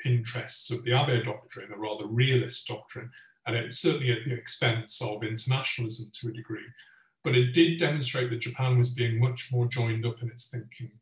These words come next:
uh, and its behaviour in the G seven and the G twenty under Abe.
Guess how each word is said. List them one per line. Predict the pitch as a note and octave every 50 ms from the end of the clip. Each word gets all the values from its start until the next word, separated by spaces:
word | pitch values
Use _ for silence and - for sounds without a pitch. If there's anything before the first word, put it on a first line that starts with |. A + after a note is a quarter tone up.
| _ _ _ A2+
uh, | A2+ A2+ A2+ A2 - - - - _ _ -
and | C3 A#2
its | A2+ -
behaviour | - C3+ A#2+ - B2 A#2+ A#2 A#2 A2+ A#2 A2 G#2+
in | G#2+ G#2
the | G#2+
G | - A#2 A2 G#2+
seven | G#2+ - C3 A#2+ A#2 G#2 -
and | - G#2+
the | G2+
G | - - A#2+ - - -
twenty | - B2 - - - B2 A#2+ B2 - - - -
under | A#2+ G#2+ G#2+ G#2 G#2 - -
Abe. | B2 A#2 A#2 A#2 G#2